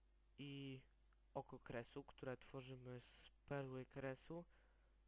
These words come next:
po zamienieniu różdżki. Za-, poka-, zresztą zademonstruję.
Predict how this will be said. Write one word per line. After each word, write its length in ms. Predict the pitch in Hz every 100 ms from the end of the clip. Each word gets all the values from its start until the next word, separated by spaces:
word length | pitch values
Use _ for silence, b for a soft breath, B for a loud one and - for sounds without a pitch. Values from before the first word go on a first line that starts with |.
| - -
po 120 | -
zamienieniu 680 | 131 139 143 139 139 135 131
różdżki. 480 | 131 135 - - - - -
Za-, 180 | 135 -
poka-, 320 | - - -
zresztą 280 | 139 139 131
zademonstruję. 580 | 120 120 107 - -